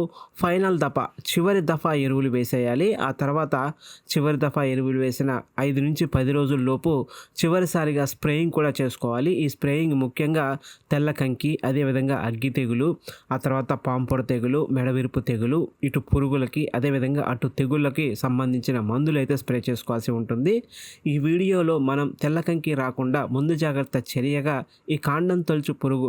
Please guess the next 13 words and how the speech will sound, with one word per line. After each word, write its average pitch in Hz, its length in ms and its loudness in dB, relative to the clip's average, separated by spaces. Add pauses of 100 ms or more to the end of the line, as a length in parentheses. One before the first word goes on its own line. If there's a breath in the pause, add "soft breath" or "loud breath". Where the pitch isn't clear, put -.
(120)
నివారణకు 135 540 0 (360 soft breath)
సంబంధించిన 143 640 0 (220)
బెస్ట్ 143 340 -2
మందులు 143 320 2
ఏమున్నాయో 120 380 0 (100)
తెలుసుకుందాం. 127 580 -2 (520)
ఈ 175 100 2 (120)
కాండం 202 400 2
తొలిచే 190 280 2 (160)
పురుగుకి 175 560 2
సంబంధించిన 143 520 0 (120)
మందులు 156 340 2
స్ప్రే 143 200 0